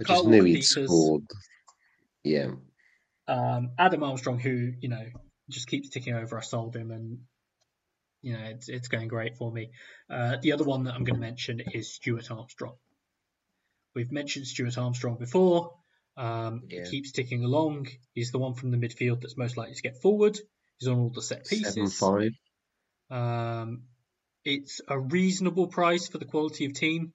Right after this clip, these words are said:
Speaker 2: In, uh, so he's, he's the other one for me, just because, particularly because that's saving compared to someone like Sulemana, and the fact he's on the set pieces as well.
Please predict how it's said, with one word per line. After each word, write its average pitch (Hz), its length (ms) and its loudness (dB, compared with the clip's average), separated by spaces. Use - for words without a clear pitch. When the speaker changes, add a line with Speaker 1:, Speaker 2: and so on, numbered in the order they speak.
Speaker 2:
In, 135 140 -12
uh, 135 360 -6
so 127 580 0
he's, 135 540 -2
he's 131 300 -4
the 123 100 0
other 117 120 -2
one 113 220 -6
for 123 140 -8
me, 110 240 -4
just - 240 -12
because, 127 380 -6
particularly 123 380 -8
because - 260 -8
that's 113 240 -10
saving 113 440 -6
compared 117 440 -12
to - 60 -14
someone 113 280 -10
like 110 160 -16
Sulemana, 113 720 -10
and 120 180 -4
the - 40 -10
fact - 260 -12
he's 120 160 -6
on 110 120 -6
the 110 80 -10
set - 260 -8
pieces 117 460 -10
as 113 160 -10
well. 117 360 -8